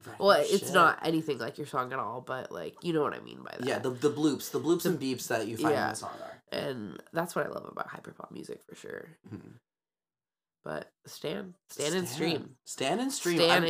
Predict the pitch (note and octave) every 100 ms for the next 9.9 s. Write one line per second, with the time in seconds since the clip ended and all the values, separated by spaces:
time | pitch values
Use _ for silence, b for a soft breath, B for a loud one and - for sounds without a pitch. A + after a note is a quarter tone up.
0 | D#3+ D#3 - - B2+ F2+ B1+ B2+ D3 C#3
1 | - D#3 D3 D3 C#3+ D#3 F3+ F3+ D3 C#3
2 | D3+ B2+ A#2+ G#2+ B2 C3 C#3 - - A#2+
3 | A#2 - A#2+ C#3 C#3+ A#2+ A2 - G#2+ F#2+
4 | - A#2+ A#2+ A2 G#2+ - - - - B
5 | - C#3 D#3 D#3+ D3+ C#3 C#3 A3 C4 C#4
6 | G#3+ F3+ A3+ C4 - - - - C#3 D#3
7 | - G#3 G3 F3+ A3 A3+ D4 D#4+ - F3
8 | F3 F3+ G3+ G#3+ G3 F3+ C3 F3+ G#3 E3
9 | E3 E3 - G#3+ A#3 B3 - C#3+ C3+